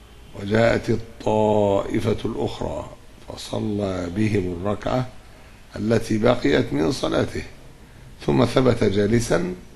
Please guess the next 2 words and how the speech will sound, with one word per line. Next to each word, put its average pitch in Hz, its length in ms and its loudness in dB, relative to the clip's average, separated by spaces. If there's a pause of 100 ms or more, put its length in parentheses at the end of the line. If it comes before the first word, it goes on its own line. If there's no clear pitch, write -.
(460)
فأتموا 110 1000 2
لأنفسهم، 117 1120 0